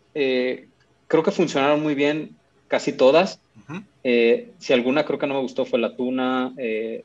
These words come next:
Speaker 1: eh, tiene un sabor muy tenue, eh, casi invisible, la pitaya, eh, de la mis-, en la, de la misma manera.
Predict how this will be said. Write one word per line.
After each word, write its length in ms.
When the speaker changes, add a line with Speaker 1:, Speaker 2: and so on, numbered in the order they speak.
Speaker 1:
eh, 360
tiene 160
un 60
sabor 320
muy 640
tenue, 520
eh, 400
casi 240
invisible, 600
la 160
pitaya, 640
eh, 180
de 100
la 80
mis-, 300
en 160
la, 80
de 140
la 80
misma 220
manera. 420